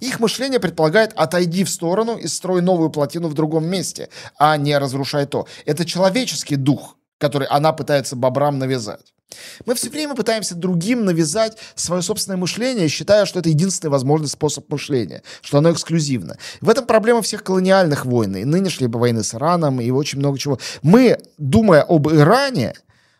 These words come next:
а, думаем, что они точно такие же, как мы. И в каком-то смысле да, а в каком-то другом смысле нет. Все разные. Люди разные, цивилизации разные. А, то есть кое в чем люди все смыкаются друг с другом,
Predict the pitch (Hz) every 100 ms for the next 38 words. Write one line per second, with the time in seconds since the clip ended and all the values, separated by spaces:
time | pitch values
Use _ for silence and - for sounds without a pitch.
0 | _ - 139 143 139 131 202 233 190 185
1 | 180 196 202 185 156 156 165 156 156 147
2 | 120 - 139 170 247 262 208 - 175 170
3 | 165 143 131 - - 135 156 196 196 190
4 | 190 208 175 147 - 135 135 120 - _
5 | - - 143 135 107 120 107 85 80 -
6 | - 127 151 139 127 127 113 120 113 110
7 | 110 113 139 123 131 120 120 110 113 98
8 | - - - - 143 151 151 147 180 185
9 | 175 - _ _ _ _ _ _ _ _
10 | _ _ _ _ - 240 254 214 - 214
11 | 214 160 - 165 156 - 180 160 156 -
12 | 139 117 117 120 110 117 98 60